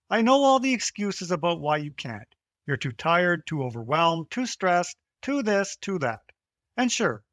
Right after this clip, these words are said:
some would argue that parents are more focused now than they've ever been. But what I highlighted in these pages, we aren't dialing in to the right things. We're prioritizing abundance over adversity, success over struggle, perfection over purpose,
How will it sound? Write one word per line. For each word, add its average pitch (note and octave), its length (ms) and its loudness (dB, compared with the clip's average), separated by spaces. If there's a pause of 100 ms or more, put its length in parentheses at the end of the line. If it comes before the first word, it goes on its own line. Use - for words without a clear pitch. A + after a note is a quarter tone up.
(160)
some C4 220 0
would C4+ 120 6
argue A#3 280 2
that G#3 200 0
parents G3 320 0
are F#3 40 -2
more F3 180 0
focused G3 460 -4
now D3+ 340 0
than D#3+ 180 -2
they've D#3 200 -2
ever B2 200 -2
been. G2+ 260 -14 (260)
But F#3+ 120 -2
what A#3 160 2
I C#4 160 4
highlighted F3+ 560 2
in D#3+ 160 -2
these G3+ 240 0
pages, B2 560 -4 (100)
we G3+ 160 0
aren't A#3+ 340 0
dialing A3 400 0
in G#3+ 280 0
to F3 80 -6
the F3+ 100 -2
right F3+ 320 0
things. G#2+ 480 -4 (160)
We're G#3 140 -4
prioritizing A#3+ 920 2
abundance E3+ 560 0
over F3+ 260 -2
adversity, B2+ 720 -6
success - 600 -2
over G#3+ 200 -4
struggle, C#3 540 -4 (440)
perfection A3+ 720 -2
over A3+ 240 -2
purpose, C3 520 -6